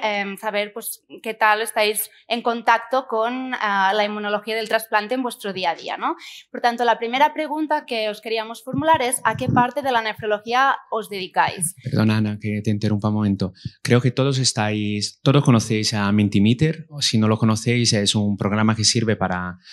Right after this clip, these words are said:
Speaker 2: poder realizar preguntas y tener respuestas en tiempo, en tiempo real. Entonces, lo que tenéis que hacer es entrar en la página web, que está escrito en la parte de arriba de la parte superior de la diapos, eh, menti punto com.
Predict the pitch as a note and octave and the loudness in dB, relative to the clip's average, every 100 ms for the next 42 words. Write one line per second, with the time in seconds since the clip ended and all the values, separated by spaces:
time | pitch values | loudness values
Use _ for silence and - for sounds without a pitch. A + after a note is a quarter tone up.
0 | - G#2+ G2+ G#2+ G#2+ G#2+ A#2+ A#2+ A2 G#2 | -6 -2 0 2 0 0 0 0 2 6
1 | A#2+ A2 F#2 - - - G#2+ G2+ G#2 G#2 | 6 6 2 0 -4 -6 0 2 2 2
2 | - A#2 A2+ G#2 G2 F2+ G2 F#2 G2+ G2 | 2 2 2 0 -2 -2 -2 0 2 2
3 | G2 F#2+ G2+ F#2+ G2+ G2+ C3 D3 - - | 2 2 2 2 2 2 0 -4 -14 -14
4 | - G2+ F#2+ A2 A#2 A#2+ - A#2+ C3+ C3 | -4 0 2 4 4 4 4 4 4 4
5 | G#2 F#2+ - - - G#2 G#2 A#2+ B2 B2 | 4 2 -4 -14 -4 2 4 4 4 4
6 | A#2 A#2+ A#2+ A2 A2 C#3 E3+ - - - | 4 2 4 6 6 4 2 -8 -20 -4
7 | A2 G#2 - A2+ A2 G#2+ A2 A2 A2 G#2 | -2 0 0 2 2 2 0 0 -2 0
8 | G2+ G#2 G#2+ G#2 G#2 G2+ G2 G2 G#2+ A2+ | 0 0 0 0 0 0 -2 0 0 0
9 | - A2 G#2+ G#2+ G#2 G2+ G#2+ A#2 E3+ - | 0 0 0 2 2 2 2 2 0 0
10 | - - - _ - G#2+ G#2 G2 G2 F#2+ | -10 -20 -20 _ 0 2 2 2 0 -2
11 | F#2+ A#2 A#2+ A#2 A#2 - A2+ A2 G2+ A#2+ | 0 4 6 6 4 0 -2 -2 2 4
12 | F3 G#3 - | 4 2 -6